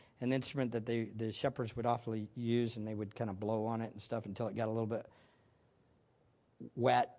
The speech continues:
and then it would kind of be yuck, and they'd break it off and have an-, another piece that they could go ahead and play or two or whatever. Jesus doesn't even do that most insignificant thing that was useless.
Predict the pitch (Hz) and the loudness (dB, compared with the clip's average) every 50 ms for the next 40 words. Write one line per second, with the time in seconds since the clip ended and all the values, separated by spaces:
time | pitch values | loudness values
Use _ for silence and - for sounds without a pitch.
0 | - - 104 104 107 107 104 104 - 104 104 - - 113 101 98 92 95 92 92 | -10 -8 -6 -4 -4 -4 -4 -6 -8 -10 -8 -4 -4 -2 -2 0 -2 -2 -2 -2
1 | 95 101 113 113 107 107 - - 98 92 87 87 90 85 82 101 - - 131 135 | -2 0 0 2 0 0 -2 -6 -8 -8 -8 -10 -10 -12 -12 -10 -2 0 2 2
2 | 113 117 113 113 110 107 107 107 - - 95 92 90 90 - _ _ _ _ _ | 2 0 0 0 0 0 0 -2 -4 -6 -10 -10 -10 -14 -18 _ _ _ _ _
3 | - _ - - 110 104 98 98 98 - - _ _ _ _ - 110 104 92 - | -20 _ -8 -6 -6 -6 -6 -6 -10 -10 -12 _ _ _ _ -8 -8 -8 -8 -8
4 | - - 214 196 - - 101 101 101 92 92 - - - 104 95 90 98 98 98 | -6 -4 -6 -4 -6 -8 -14 -14 -14 -14 -16 -16 -16 -12 -10 -10 -8 -10 -10 -12
5 | 98 - 104 104 101 98 95 - - 104 95 95 90 90 95 98 98 110 113 - | -14 -10 -8 -6 -6 -6 -8 -8 -8 -8 -6 -6 -8 -8 -8 -4 -4 -4 -4 -6
6 | 170 - _ _ _ _ _ _ - _ - - - - - - - _ _ - | -10 -14 _ _ _ _ _ _ -20 _ -20 -20 -20 -20 -20 -20 -20 _ _ -20
7 | - _ _ _ _ _ _ _ _ _ - _ - - 135 131 117 110 101 - | -20 _ _ _ _ _ _ _ _ _ -20 _ -8 -6 -4 -4 -4 -6 -6 -6
8 | 117 110 101 110 110 113 104 104 104 101 117 120 113 110 107 - 123 135 143 135 | -6 -6 -6 -6 -8 -6 -6 -8 -8 -6 -6 -6 -4 -6 -8 -6 -4 -4 -4 -4
9 | - - 254 220 220 220 - - 185 160 156 175 185 190 - 190 165 160 151 127 | -2 4 6 6 6 6 6 4 2 2 4 4 4 4 4 4 2 2 2 0
10 | 113 - 190 185 175 156 139 127 123 135 147 139 117 - - - - _ _ _ | 0 2 4 4 4 4 0 -2 -2 -2 -4 -4 -4 -6 -12 -16 -20 _ _ _
11 | _ _ _ _ _ _ _ _ - 151 180 190 - - 180 156 - - - - | _ _ _ _ _ _ _ _ 2 4 6 6 6 6 2 0 0 -2 -6 -10
12 | - - | -10 -10